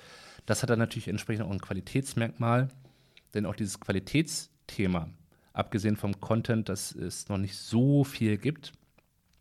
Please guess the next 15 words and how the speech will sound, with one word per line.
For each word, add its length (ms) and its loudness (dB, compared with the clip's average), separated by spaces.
ist 140 -8
natürlich, 580 -4
ähm, 280 -2
dass 240 -2
auch 260 -2
jede 320 2
kleine 340 2
Entwicklerbutze 1040 0
oder 320 0
Einzelentwicklerin 1300 0
oder, 560 -8
äh, 260 -8
dreihundertsiebzig 560 -8
Grad 260 -6
Filmer, 840 2